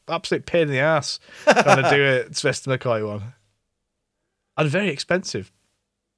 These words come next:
Speaker 2: What was the most
Speaker 1: That
Speaker 2: expensive part of your cosplay?
Speaker 1: Well,
Speaker 2: Was it
Speaker 1: if you, B B C official stuff's quite dear.
Speaker 2: It
Speaker 1: So
Speaker 2: is,
Speaker 1: the
Speaker 2: yeah.
Speaker 1: scarves and the jumper and everything.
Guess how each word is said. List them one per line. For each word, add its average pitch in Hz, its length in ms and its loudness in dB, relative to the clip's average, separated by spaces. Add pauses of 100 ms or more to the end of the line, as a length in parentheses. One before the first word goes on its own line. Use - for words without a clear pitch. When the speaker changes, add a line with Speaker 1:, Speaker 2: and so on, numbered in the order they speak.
(1400)
Speaker 2:
What 202 100 0
was 247 100 -4
the 254 60 -8
most 262 140 0
Speaker 1:
That 202 80 0
Speaker 2:
expensive 202 540 -6
part 180 260 -2
of 147 40 -8
your 123 140 -2
cosplay? 117 520 -8
Speaker 1:
Well, 262 380 4
Speaker 2:
Was - 20 -14
it 165 180 -6
Speaker 1:
if - 160 -4
you, 185 260 -4
B 226 140 0
B 208 80 -4
C 226 140 0
official 208 320 0
stuff's - 280 -2
quite 123 360 0
dear. 151 380 2 (200)
Speaker 2:
It 113 120 -2 (140)
Speaker 1:
So 143 60 2
Speaker 2:
is, 127 140 -2
Speaker 1:
the 113 60 -2
Speaker 2:
yeah. 104 60 2
Speaker 1:
scarves 151 440 2
and 135 120 -2
the 131 40 -2
jumper 139 380 -2
and 123 60 -2
everything. 107 460 -6